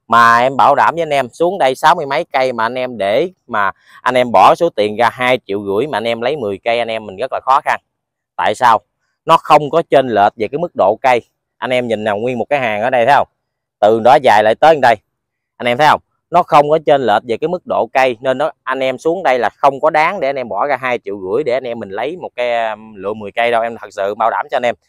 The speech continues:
Ha, thay vì bây giờ lấy ba chục cây giá nó có một triệu tám ha. Ha, giá nó có một triệu tám là cái kia nó chênh lệch tới bảy trăm ngàn. Nó chênh lệch bảy trăm ngàn một cây, nhưng mà bảy trăm ngàn đó anh em mình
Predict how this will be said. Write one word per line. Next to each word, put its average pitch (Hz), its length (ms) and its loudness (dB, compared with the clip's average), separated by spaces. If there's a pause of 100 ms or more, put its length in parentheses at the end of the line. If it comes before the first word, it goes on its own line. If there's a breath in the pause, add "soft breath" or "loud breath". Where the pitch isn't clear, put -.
(540)
Ha, 143 160 4
thay 135 300 4
vì 113 140 -4
bây 123 140 -4
giờ 110 380 4
lấy 131 180 2
ba 127 240 6
chục 110 200 -12
cây 131 200 2
giá 143 180 2
nó 175 80 0
có 165 140 2
một 156 120 -6
triệu 107 160 -6
tám 165 300 4
ha. 135 140 -2 (760)
Ha, 151 200 4 (420)
giá 170 200 6
nó 185 120 4
có 175 140 4
một 151 100 0
triệu 107 160 -2
tám 143 240 4
là 135 100 -2
cái 131 120 -4
kia 131 180 -4
nó 139 80 -2
chênh 135 200 -2
lệch 98 240 -2
tới 165 140 -2
bảy 113 360 -6
trăm 123 160 0
ngàn. 104 220 -2 (320)
Nó 160 100 -2
chênh 131 180 -2
lệch 104 220 0
bảy 104 240 0
trăm 135 120 0
ngàn 110 160 -4
một 101 160 -4
cây, 123 160 0
nhưng 113 140 -8
mà 107 60 -4
bảy 95 260 -4
trăm 120 140 -6
ngàn 104 180 -4
đó 117 60 0
anh 135 100 -2
em 113 160 -6
mình 95 140 -14